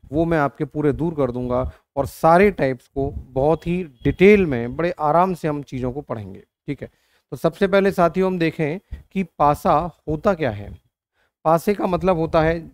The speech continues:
घन, जिसको हम क्यूब बोलते हैं। तो क्यूब का ही एक रूप होता है पासा, ठीक है, जिसकी हर सतह समान होती है।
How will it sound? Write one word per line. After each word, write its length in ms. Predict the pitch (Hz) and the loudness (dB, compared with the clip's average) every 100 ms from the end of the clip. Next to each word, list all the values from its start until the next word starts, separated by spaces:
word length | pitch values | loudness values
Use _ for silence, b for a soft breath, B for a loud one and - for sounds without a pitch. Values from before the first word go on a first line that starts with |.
| - | -2
घन, 260 | 156 143 113 | 2 2 0
जिसको 260 | 123 - | -6 -4
हम 100 | 165 | -4
क्यूब 240 | - 196 160 | -2 -2 0
बोलते 380 | 127 120 139 | -2 -2 -4
हैं। 80 | 143 - b b - | -6 -8 b b -12
तो 60 | |
क्यूब 360 | 143 - 196 185 | -12 -4 -2 -2
का 160 | 220 185 | 2 4
ही 280 | 180 190 - | 4 -2 -2
एक 300 | 170 175 - - _ - | 0 0 -4 -20 _ -10
रूप 300 | 135 185 147 | -4 -4 -4
होता 200 | 143 220 | -6 -4
है 140 | 139 131 | -6 -4
पासा, 340 | 135 117 110 98 _ _ _ | -4 -4 -8 -16 _ _ _
ठीक 140 | 165 156 | -8 -8
है, 80 | - b b - | -12 b b -4
जिसकी 340 | 156 143 196 170 | -4 -2 -2 0
हर 220 | 156 175 | 2 0
सतह 280 | 185 165 170 | -2 -2 -2
समान 400 | 143 131 143 156 | -2 0 0 -2
होती 260 | 151 170 | -4 -4
है। 160 | 160 | -4